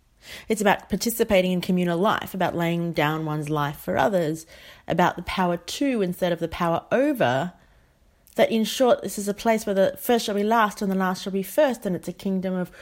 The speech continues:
welcoming children, of justice and compassion, not of me getting what I want and being able to manipulate other people to get what I want. And the disciples don't get that, and sometimes I don't get that either.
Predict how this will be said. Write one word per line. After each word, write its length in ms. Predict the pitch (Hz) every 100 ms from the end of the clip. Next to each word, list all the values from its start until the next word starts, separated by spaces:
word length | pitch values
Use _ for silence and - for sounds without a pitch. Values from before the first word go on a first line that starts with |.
| - - - _ _ - -
welcoming 580 | - 208 202 - 208 196
children, 440 | - 320 214 180
of 160 | 175 170
justice 520 | 226 233 - 208 -
and 140 | 190
compassion, 1000 | 175 190 - 349 359 - 175 131 175 196 - - _ _ _ _ -
not 260 | 196 202 202
of 320 | 196 190 - _ _ _ -
me 300 | 185 190 190
getting 320 | 190 170 170
what 140 | 165
I 100 | 160
want 500 | 165 233 131 165 180
and 140 | 185 175
being 160 | 170
able 240 | 170 160 165
to 180 | - 160
manipulate 640 | 160 156 156 - 156 147
other 200 | 139 139
people 400 | 139 247 240 160
to 100 | 156
get 240 | - 135 160
what 80 |
I 120 | 156 80
want. 520 | 78 - 175 _ _ _ _ _ _ _ _ _ _ _ _ _ _ _ _ _ _ _ _ _ 220
And 100 | 208
the 60 |
disciples 480 | 208 208 220 220 214
don't 160 | 190 190
get 240 | 262 254
that, 180 | 143 139
and 140 | 156
sometimes 340 | 170 156 170 160
I 100 | 156
don't 140 | 156
get 180 | 160 160
that 120 | 160
either. 440 | 180 214 - 165